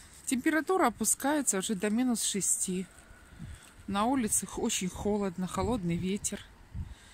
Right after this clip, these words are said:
А вот дольщики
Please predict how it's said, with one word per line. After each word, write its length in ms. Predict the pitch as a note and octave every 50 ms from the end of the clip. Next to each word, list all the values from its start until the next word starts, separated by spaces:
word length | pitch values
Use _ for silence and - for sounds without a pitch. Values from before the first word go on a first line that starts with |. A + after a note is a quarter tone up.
| - - - - - - - - - - - - - - -
А 160 | - G3+ A3+
вот 160 | A3 B3 A#3+ - - - - - - - - -
дольщики 720 | G#3+ G3+ D#4+ F#4+ F#4 - - A#3+ - - - G3 F3 E3